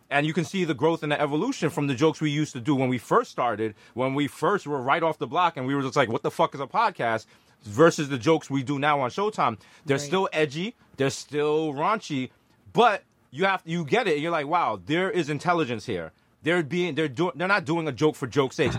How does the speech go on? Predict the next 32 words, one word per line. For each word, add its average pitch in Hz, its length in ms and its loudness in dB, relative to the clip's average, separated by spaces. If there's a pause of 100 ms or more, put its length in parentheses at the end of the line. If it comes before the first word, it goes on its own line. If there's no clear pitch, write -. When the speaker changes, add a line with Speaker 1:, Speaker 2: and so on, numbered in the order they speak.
(100)
Speaker 2:
<laughs> - 180 -20
Speaker 1:
They're 143 100 0
doing 151 260 -2
a 139 60 -2
joke 139 280 2
to - 140 -8
get 127 260 2
to 139 120 0
a 113 60 2
certain 117 260 -2
point 120 240 0
or 113 140 0
to 120 80 -8
get 123 120 0
a 117 40 2
certain 113 320 -2
message 117 320 0
across. 90 400 -4 (500)
And, 143 360 -2 (540)
you 151 160 -8
know, 196 140 2
it's 156 100 0
like, 147 140 -2
with 139 120 -8
that 151 160 0
power 156 260 0
comes 151 220 -4
the 135 40 -8
responsibility. 147 640 0
And 120 220 0
we 156 100 0
realize 165 520 -2